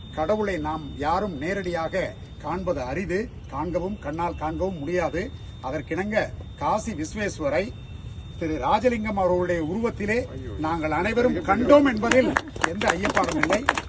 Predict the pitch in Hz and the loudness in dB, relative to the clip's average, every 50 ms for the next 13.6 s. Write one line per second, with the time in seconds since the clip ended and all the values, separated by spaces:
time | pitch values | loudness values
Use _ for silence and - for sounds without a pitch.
0 | - - 220 220 233 220 214 214 226 226 277 277 269 240 208 190 151 - 196 214 | -4 -2 0 2 2 2 2 2 2 4 4 4 6 4 2 0 -2 -2 0 0
1 | 240 269 269 - - - 226 247 - 254 226 208 - 214 220 233 233 254 240 - | 2 0 0 0 0 -2 -2 0 0 -2 -4 -2 -2 -2 0 0 0 -2 -4 -4
2 | - 202 208 220 214 202 190 175 170 151 156 151 170 202 226 - - - - - | -4 -4 -2 -2 -4 -4 -6 -6 -6 -4 -4 -2 -2 -2 -2 -4 -8 -12 -14 -12
3 | - - 170 - 214 208 - - 214 208 202 208 226 247 247 214 170 165 180 185 | -8 -6 -4 -2 -2 -4 -4 -4 -4 -2 0 0 2 2 0 0 -2 -2 -2 -2
4 | 190 214 247 - - - - - - - 208 196 185 190 190 - 214 214 208 196 | -2 -2 -2 -4 -8 -12 -12 -12 -10 -6 -4 -4 -2 -4 -4 -4 -4 -2 -2 -2
5 | 190 180 165 151 135 139 135 143 160 147 185 190 175 190 226 - - - 156 147 | -2 -4 -4 -4 -6 -6 -6 -6 -4 -2 -2 -2 -2 -4 -6 -6 -8 -10 -8 -6
6 | 143 143 147 160 185 196 180 160 165 143 185 180 165 170 151 - 160 143 143 - | -4 -4 -4 -4 -2 -4 -4 -4 -4 -4 -4 -4 -4 -6 -6 -4 -4 -4 -4 -4
7 | 151 139 123 151 175 190 202 - 170 160 160 160 190 220 - - - - - - | -4 -4 -2 -2 0 0 -2 -2 -2 -4 -4 -2 -2 -4 -4 -6 -10 -12 -12 -10
8 | - - 151 - 175 160 143 156 143 117 - - - - - 160 151 135 151 190 | -8 -8 -6 -4 -4 -4 -4 -4 -4 -4 -6 -10 -12 -10 -8 -8 -6 -2 0 0
9 | 220 226 - 226 170 - 180 175 165 151 143 156 175 - 196 190 180 - - 170 | 0 0 0 -2 -2 -2 2 4 4 4 4 2 0 0 0 0 2 2 2 0
10 | 165 151 135 147 160 165 - 208 220 - - - - - - - 131 151 139 131 | 0 0 -2 -4 -4 -4 -2 -2 -4 -2 -2 -2 -2 -2 -2 -4 -4 -2 0 2
11 | 151 175 196 233 185 - 160 156 147 143 131 139 135 127 120 135 131 120 131 151 | 2 4 4 2 2 0 -4 -4 -4 -4 -4 -6 -6 -6 -6 -6 -6 -4 -4 -2
12 | 139 190 196 175 180 196 214 - - - - - - - 151 147 156 160 139 - | 0 0 0 2 0 0 0 -2 -6 -10 -14 -12 -8 -6 -4 -2 -2 -2 -2 -4
13 | - 160 160 156 160 160 160 - 190 196 151 - | -4 -6 -4 -4 -2 -4 -2 0 2 2 2 0